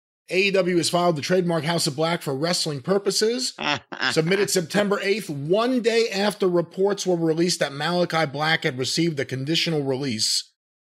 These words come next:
Speaker 1: from the company. Apparently, Brody King and Buddy Matthews will now be a tag team with Julia Hart." But any thoughts on the idea of trademarking this name before anything else happens?
Speaker 2: Well, uh,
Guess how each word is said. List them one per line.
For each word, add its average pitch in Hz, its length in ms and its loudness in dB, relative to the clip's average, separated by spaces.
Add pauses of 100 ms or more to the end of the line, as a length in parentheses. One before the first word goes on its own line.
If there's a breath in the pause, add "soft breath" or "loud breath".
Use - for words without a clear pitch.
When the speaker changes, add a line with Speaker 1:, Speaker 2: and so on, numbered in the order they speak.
Speaker 1:
from 160 240 2
the 135 100 2
company. 104 600 -4 (540)
Apparently, 139 340 0
Brody 135 320 2
King 147 220 -2
and 127 120 -4
Buddy 139 180 0
Matthews 135 460 -2
will 123 80 -4
now 127 100 0
be 123 140 -2
a 110 60 -4
tag 139 320 0
team 135 180 -4
with 113 140 -6
Julia 117 400 -4
Hart." 117 460 -4 (840)
But 120 80 -4
any 175 160 4
thoughts 208 340 0
on 208 80 2
the 185 120 0
idea 180 260 0
of 156 60 -2 (100)
trademarking 131 640 -2
this 110 160 -4
name 113 360 -4
before 101 480 -4 (1200)
anything 131 280 4
else 131 200 2
happens? 78 560 -8 (680)
Speaker 2:
Well, 214 600 2 (120)
uh, - 40 -4